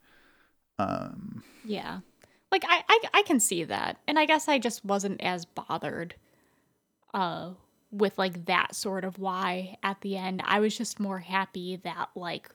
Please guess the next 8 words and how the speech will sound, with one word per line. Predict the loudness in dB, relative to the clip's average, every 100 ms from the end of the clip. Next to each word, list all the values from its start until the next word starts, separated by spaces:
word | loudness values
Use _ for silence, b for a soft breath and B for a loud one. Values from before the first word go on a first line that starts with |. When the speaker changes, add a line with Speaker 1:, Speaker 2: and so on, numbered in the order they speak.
| _
Speaker 2:
the | -6 -4 -4 -8
why | -8 -12 -6 2 2 2 -2 -4 -8 _ -6
Emma | -6 -6 -8 -10 -8
and | -8 -8
why | -8 -10 -8
Sam | -6 -6 -4 -6 -8 -10 -12 -16 _ -8
was | -6 -6 -8 -6 -6 -8 _ _ _ _ _ _ _ -6
remediated. | -4 -2 -4 -6 -8 -8 -8 -8 -10 -12